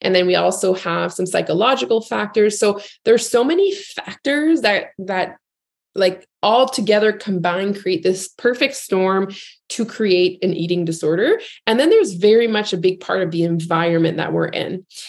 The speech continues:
And I think that's something whether with covid we saw a lot of, right? covid really, like, helped us, like, look at the, like, I mean, okay, so during covid, there was a huge increase in prevalence of eating disorders.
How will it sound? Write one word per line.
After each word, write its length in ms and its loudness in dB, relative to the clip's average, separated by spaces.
And 100 2
I 80 2
think 180 0
that's 120 -20
something 280 0
whether 200 2
with 240 -2
covid 420 2
we 100 -4
saw 400 -2
a 100 2
lot 400 0
of, 360 -4
right? 360 0
covid 400 2
really, 600 4
like, 160 2
helped 420 -4
us, 240 2
like, 280 2
look 580 0
at 360 -4
the, 560 -4
like, 120 0
I 60 4
mean, 440 2
okay, 180 -2
so 140 -10
during 280 0
covid, 400 2
there 120 2
was 160 2
a 80 0
huge 340 -2
increase 320 -4
in 120 -2
prevalence 540 -2
of 240 -2
eating 280 -4
disorders. 560 -10